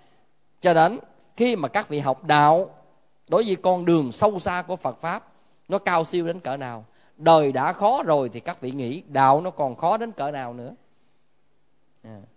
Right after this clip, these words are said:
Nhưng mà bây giờ, lấy đạo lý rốt ráo dạy đời, làm sao ứng dụng được?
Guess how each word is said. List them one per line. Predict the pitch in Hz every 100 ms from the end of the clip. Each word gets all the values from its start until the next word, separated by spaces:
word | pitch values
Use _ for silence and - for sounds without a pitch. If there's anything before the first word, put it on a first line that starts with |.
| _ _ -
Nhưng | 220 247
mà | 190
bây | 226
giờ, | 202 180 175 139 - _ _ _ _ _ _ -
lấy | 208 302
đạo | 190 143
lý | 180 285 302
rốt | 285 294
ráo | 233 247
dạy | 294 151 156
đời, | 170 156 139 117 -
làm | 143 151 131
sao | 202 196
ứng | 226 254
dụng | 165 143
được? | 135 127